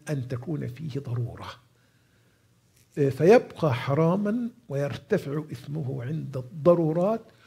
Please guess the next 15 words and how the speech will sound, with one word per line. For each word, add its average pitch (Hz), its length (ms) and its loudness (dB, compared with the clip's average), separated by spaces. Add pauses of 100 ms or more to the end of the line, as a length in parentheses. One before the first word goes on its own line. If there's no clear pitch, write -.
(140)
وكل 170 240 0
مسلم 147 640 -4 (340)
مسؤول 202 720 -4
أمام 147 280 -2
الله 135 320 -6 (100)
عن 131 180 -6 (120)
تقدير 151 440 -6
ضرورته. 95 560 -12 (760)
ننصحك 196 560 4
يا 180 280 2
أمة 160 220 -2
الله 165 400 -4 (440)
أن 208 180 4
تودع 247 320 0
المال 135 600 0